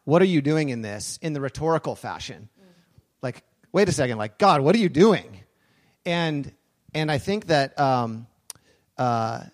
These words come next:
Speaker 1: there's, like, a, a protection that we're inviting in that side of things. It shifts us into a personal protection.
Speaker 2: Yeah.
Speaker 1: And I've been camping out in, in Psalm kinda ninety-one and, and just declaring that over my family.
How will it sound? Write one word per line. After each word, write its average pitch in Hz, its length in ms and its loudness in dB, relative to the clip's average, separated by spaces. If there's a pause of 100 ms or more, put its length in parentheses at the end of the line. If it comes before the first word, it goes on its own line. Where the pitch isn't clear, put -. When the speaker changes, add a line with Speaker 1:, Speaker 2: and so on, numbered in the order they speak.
(300)
Speaker 1:
there's, 135 180 -2
like, 151 120 -4
a, 127 140 0
a 147 80 -4
protection 147 720 -4
that 127 140 -6
we're 127 160 -2
inviting 117 560 -4
in 127 180 -10
that 120 180 -8
side 123 220 -6
of 113 120 -8
things. 113 280 -6
It 135 160 -12
shifts - 300 -6
us 147 120 -4
into 139 180 -2
a 120 60 -2
personal 135 460 -6
protection. 117 720 -8
Speaker 2:
Yeah. - 60 -20 (420)
Speaker 1:
And 135 300 -4
I've 147 180 -4
been 180 160 -4
camping 156 400 -8
out 135 300 -6
in, 127 320 -10
in 127 220 -10
Psalm 131 460 -6
kinda 123 220 -6
ninety-one 113 800 -6
and, 113 180 -12
and 117 240 -8
just - 300 -14
declaring 120 440 -2
that 110 140 -6
over 117 180 -6
my 107 140 -8
family. 143 600 -8